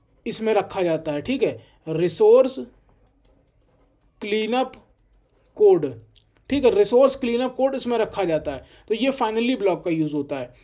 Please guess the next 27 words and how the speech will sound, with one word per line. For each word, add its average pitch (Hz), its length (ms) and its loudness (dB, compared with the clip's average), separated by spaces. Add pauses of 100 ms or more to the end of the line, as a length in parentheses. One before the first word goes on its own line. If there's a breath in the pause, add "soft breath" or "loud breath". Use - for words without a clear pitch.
(220 soft breath)
ठीक 277 220 -2
है। 151 140 -2 (280 loud breath)
अब 277 140 6
इसके 277 360 0
बाद 226 380 2 (260 soft breath)
finalize 247 760 0
का 233 80 4
यूज़ 196 320 0
क्या 185 120 0
होता 143 260 -4
है, 123 140 -12 (280 soft breath)
finalize 226 680 -2
क्या 262 200 0
है, 262 140 -2
पहली 233 320 0
बात 247 240 -2
तो 262 80 -2
एक 233 200 6
मेथड 214 440 0
होता 226 240 2
है 254 100 0
और 220 180 -6
finally 208 600 -2
एक 240 200 6
ब्लॉक 180 380 0
होता 147 280 -4
है, 123 140 -12